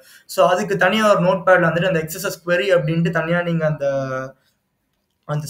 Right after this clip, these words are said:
specific type of, uh, payload வந்துட்டு பாத்தீங்கன்னா, நீங்க வந்துட்டு ஒண்ணு ஒண்ணா paste பண்ணி நீங்க சேவ் பண்ணணும். அந்த மாதிரி என்னென்னலாம் பாக்குறீங்களோ, like, uh, how many types of bugs and flaws you see regarding, uh, எக்ஸ் எஸ் எஸ் payload,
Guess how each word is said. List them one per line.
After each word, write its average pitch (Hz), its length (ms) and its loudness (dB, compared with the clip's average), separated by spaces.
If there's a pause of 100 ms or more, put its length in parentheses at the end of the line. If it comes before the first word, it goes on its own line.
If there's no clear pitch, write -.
specific 175 360 -4
type 170 260 2
of, 175 240 4
uh, 143 500 2
payload 190 300 -2
வந்துட்டு 151 320 -4
பாத்தீங்கன்னா, 143 460 -6 (460)
நீங்க 202 340 -4
வந்துட்டு 170 260 -2
ஒண்ணு 185 220 -2
ஒண்ணா 185 240 -2
paste 180 260 -4
பண்ணி 175 240 -6
நீங்க 160 180 -2
சேவ் 156 240 -2
பண்ணணும். 139 200 -8
அந்த 160 140 -4
மாதிரி 202 240 2
என்னென்னலாம் 202 600 -2
பாக்குறீங்களோ, 165 500 -2
like, 156 280 -6 (100)
uh, 151 460 -6
how 151 220 -4
many 185 240 -6
types 175 240 -6
of 190 140 -4 (160)
bugs 156 320 -2
and 160 220 -4
flaws 156 200 -2 (440)
you 160 200 -6
see 175 140 -2
regarding, 160 420 2 (100)
uh, 143 280 -2
எக்ஸ் 147 220 -12
எஸ் 175 160 -8
எஸ் 180 260 -8 (180)
payload, 156 360 -4